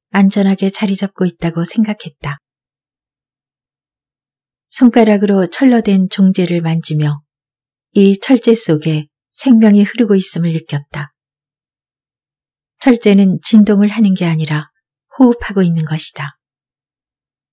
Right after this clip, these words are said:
오백 마력의 엔진은 이 철제 속에 아주 부드러운 열기를 생기게 해서 얼음같이 찬 강철을 비로드같이 부드러운 육체로 변화시키고 있었다.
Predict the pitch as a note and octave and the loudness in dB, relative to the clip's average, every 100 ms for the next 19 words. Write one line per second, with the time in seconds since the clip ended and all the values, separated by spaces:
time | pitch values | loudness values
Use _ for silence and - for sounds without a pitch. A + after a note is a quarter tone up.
0 | _ _ _ _ _ _ _ _ G#3 G#3 | _ _ _ _ _ _ _ _ 0 2
1 | A3 G#3+ G#3 F#3+ F#3+ F#3 F3 E3+ D#3+ E3+ | 4 2 2 0 -2 0 0 0 -2 -4
2 | D#3+ D#3+ _ _ _ G3+ G3 - B3 A#3 | -4 -8 _ _ _ 2 2 0 -4 -2
3 | A3+ - E3+ D#3+ D#3 D3+ C#3+ _ _ _ | -4 -2 -4 -4 -4 -6 -10 _ _ _
4 | _ - F#3+ - F#3+ - A3+ G#3 G#3 G#3 | _ -2 -2 0 -4 0 0 2 2 2
5 | G3 F#3 F#3 F3 F3 - B3 G#3+ F3+ D#3+ | 2 0 0 -2 -2 2 2 2 -2 -4
6 | D3+ - D3+ - _ _ _ _ _ - | -4 -6 -8 -10 _ _ _ _ _ 0
7 | F#3+ G3 G3 G3 - F#3+ - - F#3+ F3+ | 2 2 2 -2 -2 -4 -4 -2 -2 -2
8 | - F3 - E3 E3 D#3+ _ _ _ _ | -2 -4 -4 -4 -2 -4 _ _ _ _
9 | _ - G#3+ G3+ G3+ F#3 - - E3+ D#3+ | _ 0 2 2 0 -4 -4 -4 -2 -4
10 | _ - G3+ G3+ G3 F#3+ F#3 - G3 F3+ | _ -4 0 2 2 0 -2 -6 -4 -4
11 | E3+ - G3 G3 - - - D#3+ - C#3+ | -2 0 2 2 -2 -8 -6 -6 -4 -10
12 | - C#3+ C#3+ | -8 -14 -14